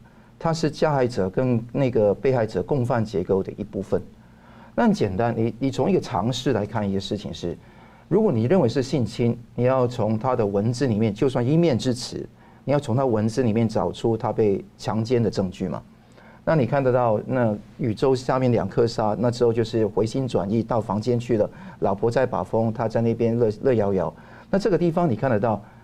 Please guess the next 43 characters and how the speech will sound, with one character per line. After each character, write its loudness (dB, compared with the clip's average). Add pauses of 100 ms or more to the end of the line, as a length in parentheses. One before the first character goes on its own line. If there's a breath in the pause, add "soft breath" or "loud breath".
(120)
你 0
说 2
是 2
性 0
侵 0
吗？ 0 (100)
这 0
个 6
地 0
方 2
第 2
一 2
个 2
是 -4
一 2
面 2
之 -4
词， -10 (600 loud breath)
第 4
二 4
个 4
是 0
说 2 (240 loud breath)
整 2
个 4
文 2
字 2
就 2
是 2 (120)
按 2
他 2
的 4
表 0
述 0
来 4
讲， -2 (300 loud breath)
也 4
很 -2
难 0
说 0
这 2
一 0
话。 -2